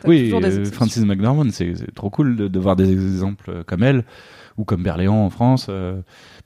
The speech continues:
Speaker 2: ou Dustin Hoffman, qui lui-même, euh, a eu son premier rôle. Ce qui est marrant, parce qu'il jouait The Graduate, donc, euh, c'est un, un lycéen, hein, enfin, qui va avoir son bac, et il avait trente-deux ans. <laughs> Bon, d'accord.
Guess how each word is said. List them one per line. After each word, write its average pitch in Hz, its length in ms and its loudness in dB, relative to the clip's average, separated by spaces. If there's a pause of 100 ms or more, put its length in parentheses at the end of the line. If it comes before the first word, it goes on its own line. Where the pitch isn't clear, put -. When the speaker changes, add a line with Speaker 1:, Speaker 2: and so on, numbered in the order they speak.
(420)
Speaker 2:
ou 123 120 2
Dustin 110 320 2
Hoffman, 127 320 0
qui - 160 -10
lui-même, 98 400 0
euh, 87 160 0 (160)
a 85 80 0
eu 90 60 0
son 98 160 -4
premier 117 260 0
rôle. 110 280 2 (200)
Ce - 100 -20
qui - 80 -12
est 92 40 -2
marrant, 104 240 2
parce 98 140 -2
qu'il 95 140 -4
jouait 90 480 0
The 87 60 -2
Graduate, 95 800 0
donc, - 220 -8
euh, 82 80 -2
c'est 85 180 -4
un, 78 320 -2 (280)
un - 200 -6
lycéen, 104 300 2
hein, 127 260 2
enfin, 95 160 -4
qui - 160 -10
va 71 160 -4
avoir 78 240 -4
son 85 120 -4
bac, 90 320 0 (460)
et 85 80 2
il 80 60 4
avait 78 140 2
trente-deux 78 320 -4
ans. 80 100 -6 (260)
<laughs> - 540 -6 (440)
Bon, - 260 4 (260)
d'accord. - 240 -6